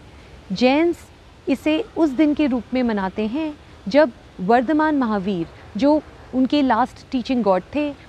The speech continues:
उन्होंने nirvana प्राप्त किया था। सिख इस दिन को ग्वालियर जेल से गुरु हरगोबिंद की रिहाई को celebrate करने के लिए बंदी चोर दिवस के रूप में मनाते हैं। और नेपाल में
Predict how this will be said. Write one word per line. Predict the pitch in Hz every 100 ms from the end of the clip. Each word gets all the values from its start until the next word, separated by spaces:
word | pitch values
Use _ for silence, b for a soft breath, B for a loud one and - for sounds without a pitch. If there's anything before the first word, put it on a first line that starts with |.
| -
उन्होंने | 262 285 302
nirvana | 339 247 202 208 208
प्राप्त | 247 220 190 -
किया | 190 175
था। | - 170 - - - - - B B B - - -
सिख | 370 - - - -
इस | 285
दिन | 226 285
को | 269 320
ग्वालियर | 240 208 202 233 302
जेल | 220 262 254
से | 294
गुरु | 240 208 254 294
हरगोबिंद | 226 208 208 269 226 269
की | - 294
रिहाई | 226 208 220
को | 247 294
celebrate | - 214 190 233 254
करने | - 214 220
के | - 208
लिए | 208 302 294 B B B B 175 165
बंदी | 233 247 330
चोर | 320 320
दिवस | 247 233 247
के | - 269
रूप | 226 202
में | 214 226
मनाते | 285 196 180 -
हैं। | 190 165 175 - - - - - - - - - - B B B - 269
और | 311
नेपाल | 294 247 - 285 330 320
में | 202